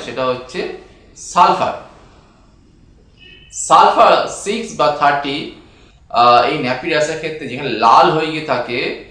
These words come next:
এবং, আহ, জায়গাটা, আহ, লা-, রেডিশ হয়ে গেছে, সেখানে কিন্তু সালফার খুব ভালো কাজ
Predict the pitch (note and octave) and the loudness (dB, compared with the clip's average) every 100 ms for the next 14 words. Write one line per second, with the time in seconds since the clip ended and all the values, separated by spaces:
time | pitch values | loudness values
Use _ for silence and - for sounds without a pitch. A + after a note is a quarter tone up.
0 | - _ - A#2 C#3+ C3 A2+ G2 A#2 A#2 | -20 _ -14 -10 -8 -8 -8 -6 -4 -4
1 | A2+ A2+ B2+ C3 C#3+ C3 G#2 G#2+ G#2 - | -4 -2 0 2 2 2 0 -2 -4 -8
2 | G2+ G2+ G2+ G#2 G#2+ A2 - C#3 D#3+ G#3 | -8 -6 -6 -2 2 2 2 -2 -2 -4
3 | - D3 C#3 A2 - B2+ - - A2+ C3 | -6 -4 0 -2 -2 -8 -8 -10 -10 -10
4 | B2+ C3 B2+ E2+ - - _ _ - D3 | -10 -12 -12 -14 -16 -20 _ _ -4 2
5 | - - A3 G3 F3 B2 A#2+ F2+ | 4 4 0 -2 -4 -4 -2 -4